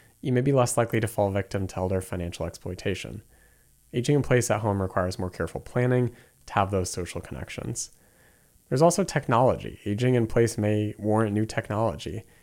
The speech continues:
You may want a fall or medical alert button, which could be twenty to forty dollars per month. Your family may want to implement voice-activated and locking pillboxes. You may want someone to check in on you from time to time remotely using an Echo Show or other device.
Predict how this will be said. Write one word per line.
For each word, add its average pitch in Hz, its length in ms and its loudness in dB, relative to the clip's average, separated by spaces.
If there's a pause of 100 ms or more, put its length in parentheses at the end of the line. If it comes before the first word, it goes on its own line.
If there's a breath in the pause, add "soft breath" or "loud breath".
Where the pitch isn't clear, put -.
(260 soft breath)
You 98 140 -2
may 101 180 4
want 107 300 4
a 85 120 0
fall 101 360 2
or 95 160 -2
medical 90 440 -2
alert 143 200 2
button, 139 400 2
which 110 380 -2
could 123 140 -2
be 117 120 2
twenty 110 340 2
to 110 80 2
forty 104 260 0
dollars 98 320 0
per - 140 -6
month. 143 400 2 (560 soft breath)
Your 104 100 -4
family 110 320 2
may 104 140 4
want 98 180 2
to - 80 -4
implement 90 360 -4
voice-activated 107 800 2
and 92 120 -2
locking 92 320 -2
pillboxes. 135 840 2 (480 loud breath)
You 110 100 0
may 107 120 4
want 104 220 2
someone 101 260 0
to 92 40 -4
check - 300 -4
in 120 320 0
on 110 160 2
you 110 100 4
from 107 160 -2
time 107 220 -2
to 101 60 -2
time 104 280 -2
remotely 95 380 0
using 92 240 -2
an 87 60 -2
Echo 87 260 -6
Show 123 380 4
or 92 340 2
other 135 180 2
device. 120 600 4